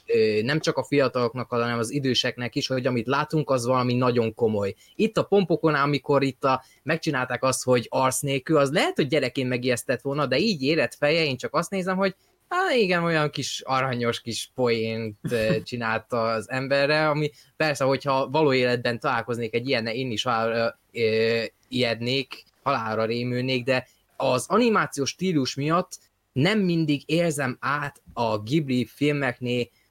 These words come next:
Speaker 1: az újabbaknál legalábbis a drámai résznek a fontosságát. Persze, amikor az sokat szeg-, segített a film második felében, hogy sokszor, amikor a drámai részek voltak, akkor a nyes kutya alakukat, ö,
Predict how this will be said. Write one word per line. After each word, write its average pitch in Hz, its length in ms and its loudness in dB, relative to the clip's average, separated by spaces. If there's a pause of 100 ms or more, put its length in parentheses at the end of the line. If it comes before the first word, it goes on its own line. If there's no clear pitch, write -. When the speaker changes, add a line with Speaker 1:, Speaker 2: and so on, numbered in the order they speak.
Speaker 1:
az 113 200 -4
újabbaknál 139 680 2
legalábbis 123 560 0
a 117 180 0
drámai 117 540 0
résznek 117 420 -2
a 110 120 -6
fontosságát. 110 1040 -2 (360)
Persze, 175 400 0
amikor 147 600 2 (340)
az - 300 0
sokat 190 420 0
szeg-, 139 280 -4
segített 131 580 -2
a 127 60 -2
film 131 240 -2
második 123 420 -2
felében, 123 400 -4
hogy 123 160 -4
sokszor, 151 440 -2
amikor 127 380 0
a 117 160 2
drámai 131 420 -2
részek 135 400 -2
voltak, 139 320 -2
akkor 135 280 -2
a 135 180 2
nyes 143 320 -2
kutya 131 340 -2
alakukat, 117 640 -2
ö, 117 140 0